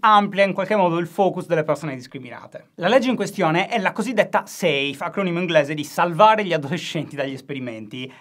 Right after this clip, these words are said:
ed era considerata al momento della sua approvazione nel duemilaventuno la legge antitrans più severa del paese. Di fatto in questo impediva ai medici dello Stato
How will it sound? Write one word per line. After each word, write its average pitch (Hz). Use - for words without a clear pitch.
ed 196
era 247
considerata 185
al 123
momento 160
della 143
sua 156
approvazione 139
nel 135
duemilaventuno 165
la 180
legge 190
antitrans 160
più 247
severa 190
del 139
paese. 110
Di 180
fatto 175
in 214
questo 196
impediva 185
ai 208
medici 147
dello 127
Stato 170